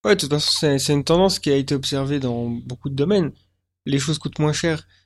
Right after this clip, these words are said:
Notamment, euh, on peut penser à, au séquençage de l'A D N, qui est passé, euh, voilà, le, le, le, le premier séquençage de l'A D N, donc c'était à l'horizon deux mille, deux mille un,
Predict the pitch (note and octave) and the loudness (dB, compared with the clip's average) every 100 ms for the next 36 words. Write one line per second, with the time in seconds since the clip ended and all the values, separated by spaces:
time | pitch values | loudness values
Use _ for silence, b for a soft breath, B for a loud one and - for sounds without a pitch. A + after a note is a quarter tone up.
0 | - C#3+ D3+ D3 D3+ D3 C3+ C3 C3 B2+ | 0 2 4 4 6 6 6 4 4 2
1 | B2+ B2 C3 C3 C3+ - C3 B2 A#2+ - | 0 -2 -4 -6 -4 -2 -2 -2 -2 -2
2 | D3 D3+ D3 C#3+ C#3+ C3+ C#3 F#3+ A#3+ - | 0 0 0 0 2 2 4 4 2 -2
3 | _ _ _ _ _ _ _ _ _ - | _ _ _ _ _ _ _ _ _ -10
4 | - C#3 C#3 C#3+ D#3+ D#3+ C#3+ A#2 D3 D#3+ | -6 0 0 2 2 4 4 2 2 2
5 | C3 B2 A#2+ A2+ A2 A2 G#2 G#2+ - - | 2 -2 -4 -8 -10 -12 -14 -16 -10 -4
6 | D3 C#3 C#3+ C#3 C3+ C#3 C3+ C3 C#3 C#3+ | -2 -2 -6 -6 -6 -6 -4 -4 -2 -2
7 | C3+ B2+ - B2 B2+ B2+ C3 C3+ C3+ C3 | -2 -4 -8 -8 -6 -4 -4 -6 -4 -2
8 | B2+ B2+ A#2+ A#2+ B2+ E3+ | 0 0 0 -2 -2 -4